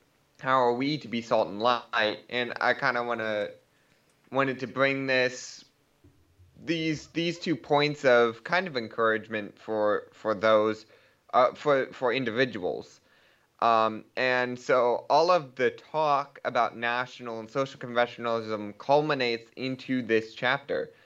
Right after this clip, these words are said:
And, um, and this is where we as individuals come in. And some might say that national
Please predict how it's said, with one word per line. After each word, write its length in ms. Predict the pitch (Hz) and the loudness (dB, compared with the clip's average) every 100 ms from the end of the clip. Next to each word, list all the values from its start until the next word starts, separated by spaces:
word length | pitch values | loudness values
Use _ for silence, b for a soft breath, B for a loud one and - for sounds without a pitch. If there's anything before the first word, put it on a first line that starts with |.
| b b b | b b b
And, 560 | - 127 123 123 123 113 _ - | 0 2 2 0 -4 -12 _ 0
um, 540 | 113 107 104 101 98 98 _ - | 2 4 2 0 -4 -12 _ -6
and 420 | 123 120 120 117 - | -2 0 -2 -6 -2
this 280 | 127 139 | 0 2
is 140 | 143 120 | -2 -2
where 500 | 117 120 113 110 - | 4 4 6 2 -2
we 640 | - 104 139 190 156 160 180 | -14 -10 -4 -2 -2 -2 -2
as 200 | - 123 | -2 -2
individuals 680 | 123 123 127 113 107 104 - | -2 0 0 0 -2 -6 -6
come 200 | 120 - | -6 -4
in. 380 | 113 120 60 - _ _ _ _ - | -2 -2 -4 -12 _ _ _ _ -4
And 480 | 127 123 120 117 117 _ _ _ _ _ _ _ _ | 0 2 0 -2 -10 _ _ _ _ _ _ _ _
some 360 | - - 160 156 | -8 -2 0 0
might 280 | 147 135 - | -2 -2 -8
say 640 | - 147 123 127 135 147 | -2 0 2 0 -4 -4
that 300 | 131 117 - _ | 0 0 -2 _
national 1040 | 110 131 139 147 - 147 147 143 139 139 | -6 -2 -2 -4 -8 -8 -6 -6 -6 -10